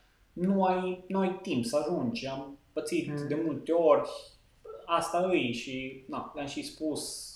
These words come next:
Speaker 1: clienților, "Nu, îmi pare rău, dar efectiv nu, nu a fost suficient timp" sau, na, se
Speaker 2: Mhm.
Speaker 1: întâmplă, vremea nu ține, vrei să
Speaker 2: Da.
Speaker 1: iei cadru cu drona, bate vântul, plouă,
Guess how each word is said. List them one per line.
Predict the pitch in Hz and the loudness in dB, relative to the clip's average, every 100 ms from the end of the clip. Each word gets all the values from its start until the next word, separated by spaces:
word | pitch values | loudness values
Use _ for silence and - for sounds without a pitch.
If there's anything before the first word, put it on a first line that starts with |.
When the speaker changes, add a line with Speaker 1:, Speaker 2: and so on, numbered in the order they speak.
| - | -12
Speaker 1:
clienților, | 135 151 143 135 135 | -6 -4 -4 -6 -6
"Nu, | 143 135 120 113 113 - - | -4 -4 -6 -8 -12 -16 -16
îmi | 104 | -8
pare | - 139 131 135 | -2 0 0 4
rău, | 151 135 | 4 4
dar | 135 135 131 - - _ | 2 -2 -4 -10 -20 _
efectiv | - 139 147 - 151 139 | -8 -4 -4 -2 -2 0
nu, | 139 151 156 147 139 139 - - | -2 -2 0 0 -2 -4 -8 -10
nu | 147 160 156 | -6 -2 -2
a | |
fost | 131 147 - | -2 -4 -6
suficient | - - 156 127 | -10 -12 -8 -8
timp" | - 202 113 | -6 -6 -2
sau, | 117 117 117 - - - - - - | 0 0 -2 -8 -18 -20 -20 -16 -10
na, | 123 - - - - - - | -10 -12 -20 -20 -20 -20 -20
se | - - | -10 -6
Speaker 2:
Mhm. | 135 | 0
Speaker 1:
întâmplă, | 147 143 139 139 139 139 139 - - | 2 6 10 10 12 8 6 -2 -8
vremea | 131 190 147 120 | 8 8 8 6
nu | 147 165 | 2 0
ține, | 170 127 107 101 | 0 0 -2 -4
vrei | 117 131 | -4 0
să | 143 | 4
Speaker 2:
Da. | 151 | 4
Speaker 1:
iei | 160 | 4
cadru | 147 135 135 | 4 4 2
cu | 135 | -4
drona, | 131 143 147 139 139 135 | -2 0 2 2 0 4
bate | 135 135 135 | 4 4 0
vântul, | 156 156 139 127 120 | -2 -2 -4 -8 -2
plouă, | 139 147 139 135 | 6 8 8 8